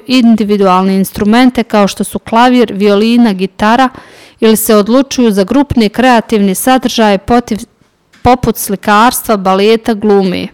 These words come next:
Za podršku radu udruženja Mimika, a kako bi š-, u što većem broju omogućili da razvijaju svoje talente kroz ovu umjetničku školu,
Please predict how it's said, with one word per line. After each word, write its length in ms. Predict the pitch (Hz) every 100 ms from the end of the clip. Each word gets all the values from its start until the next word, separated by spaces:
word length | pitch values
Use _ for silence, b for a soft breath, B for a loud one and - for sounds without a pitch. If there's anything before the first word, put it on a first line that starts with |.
| _ _ _ _ _ b b b b b b b -
Za 140 | 214
podršku 540 | 208 311 285 - - 233
radu 360 | 254 269 240
udruženja 520 | 208 202 220 247 240
Mimika, 540 | 202 214 262 269 - 233 -
a 80 |
kako 320 | - 233 214 208
bi 140 | 226
š-, 180 | - - -
u 80 |
što 300 | 202 - 311
većem 460 | 254 254 - 226 208
broju 340 | 226 247 254 B B B -
omogućili 760 | 220 220 214 247 262 - 220
da 120 | 190
razvijaju 560 | 196 196 208 262 262 214
svoje 380 | - 233 254 208
talente 500 | - 240 240 202 196
kroz 280 | 208 196 240
ovu 300 | 254 220 220
umjetničku 580 | 240 220 202 - -
školu, 520 | 190 - 254 262 269